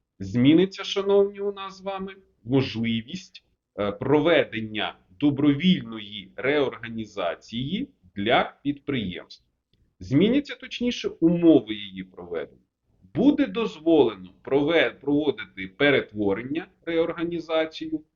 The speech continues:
навіть за умови наявності, заборгованості і сплати податків, зборів, єдиного внеску, страхових коштів до пенсійного фонду і інших фондів обов'язкового соціального страхування. Тобто, іншими словами, з двадцять восьмого нуль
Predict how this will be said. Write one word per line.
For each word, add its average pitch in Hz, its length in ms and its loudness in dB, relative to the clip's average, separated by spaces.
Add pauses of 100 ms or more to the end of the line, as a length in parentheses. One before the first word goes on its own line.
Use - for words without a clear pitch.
(180)
навіть 120 540 2 (140)
за 107 200 -4
умови 110 640 -2
наявності, 113 920 0
заборгованості 127 1120 -2
і 117 60 -8
сплати - 480 -4
податків, 131 540 -6
зборів, 101 500 -8 (120)
єдиного 147 500 -4
внеску, 120 680 -6 (360)
страхових 156 760 2
коштів 107 460 -4
до 165 100 -6
пенсійного 170 640 -4
фонду 175 400 -2
і 120 200 -6
інших 156 300 -2
фондів 156 520 -2
обов'язкового 123 720 -4
соціального 113 640 -6
страхування. 95 680 -8 (800)
Тобто, 139 220 2
іншими 247 540 0
словами, 123 520 0
з - 80 -18
двадцять 214 440 -2
восьмого 151 540 -2
нуль 196 220 0